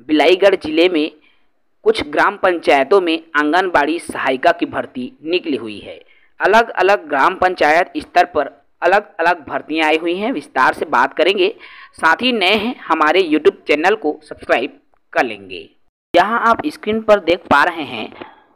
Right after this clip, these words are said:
कार्यालय परियोजना अधिकारी एकीकृत बाल विकास परियोजना भटगांव जिला सारंगढ़ बिलाईगढ़।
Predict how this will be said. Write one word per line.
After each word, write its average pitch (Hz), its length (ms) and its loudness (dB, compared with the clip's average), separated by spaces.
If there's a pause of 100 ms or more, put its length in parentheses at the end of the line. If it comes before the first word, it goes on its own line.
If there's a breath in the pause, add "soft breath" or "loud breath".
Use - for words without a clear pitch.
कार्यालय 156 420 4
परियोजना 151 500 2
अधिकारी 160 600 -2
एकीकृत 156 340 -4
बाल 131 300 0
विकास 151 380 0
परियोजना 120 520 -6 (400 loud breath)
भटगांव 143 680 0
जिला 147 360 0
सारंगढ़ 143 560 -2
बिलाईगढ़। 113 480 -6